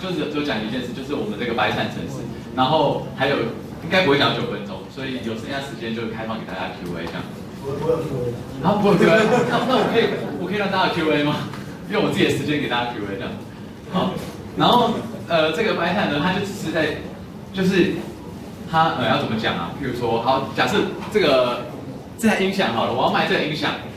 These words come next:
Speaker 1: 然后我们就拿我们的手机，对不对？然后就拍这个音响，然后他就问你说多少钱，你就写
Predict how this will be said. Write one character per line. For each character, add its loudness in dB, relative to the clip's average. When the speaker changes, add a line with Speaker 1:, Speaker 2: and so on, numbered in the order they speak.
Speaker 1:
然 2
后 6
我 2
们 -4
就 -2
拿 2
我 -2
们 -4
的 -6
手 -4
机， -4
对 2
不 4
对？ 4
然 0
后 2
就 2
拍 4
这 2
个 0
音 0
响， 0
然 0
后 2
他 4
就 6
问 4
你 -2
说 2
多 6
少 6
钱， -2
你 -8
就 -4
写 -2